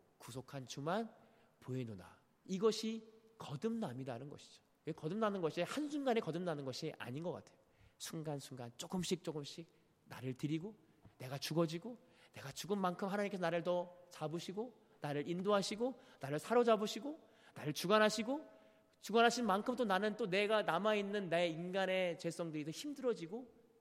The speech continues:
그것 때 조금씩 조금씩 점령되어질 때, 하나님의 은혜로 충만해질 때, 이것이 기름을 준비하는 삶의 마음이다라고 하는 것이죠.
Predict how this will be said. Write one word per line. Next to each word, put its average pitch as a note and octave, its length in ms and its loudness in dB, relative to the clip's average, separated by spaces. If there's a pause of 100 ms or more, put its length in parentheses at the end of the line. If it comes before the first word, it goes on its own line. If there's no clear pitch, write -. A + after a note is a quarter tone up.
(140)
그것 E3+ 200 -4
때 E3 80 -2
조금씩 G3+ 340 -4
조금씩 G3+ 460 -2
점령되어질 D#3+ 960 -4
때, B2 340 -4 (340)
하나님의 F#3 760 -4
은혜로 D3+ 320 -4
충만해질 E3 920 -6
때, A#2 280 -8 (380)
이것이 A2 320 -14
기름을 F#3+ 460 -6
준비하는 C#3+ 400 -10
삶의 D3 520 -10 (520)
마음이다라고 A2+ 880 -12
하는 C3+ 160 -12
것이죠. - 340 -20